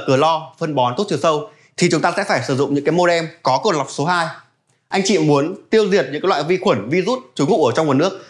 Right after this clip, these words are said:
chúng ta sẽ phải sử dụng những modem có cột lọc số bốn. Và ngoài ra thì những cái cặn bẩn, bùn đất, rỉ sét, rong rêu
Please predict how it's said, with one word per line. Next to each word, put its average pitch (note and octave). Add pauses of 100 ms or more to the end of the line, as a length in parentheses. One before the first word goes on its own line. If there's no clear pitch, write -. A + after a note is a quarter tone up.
(100)
chúng D#3+
ta G3
sẽ G#3+
phải F3+
sử C#3
dụng C3+
những C3+
modem F3
có B2+
cột E3
lọc C3
số C#3
bốn. B2+ (680)
Và D3+
ngoài E3
ra F#3+ (200)
thì D3+
những D#3+
cái E3
cặn - (140)
bẩn, C3
bùn D3+
đất, A3+
rỉ C#3+
sét, G3
rong F3
rêu F#3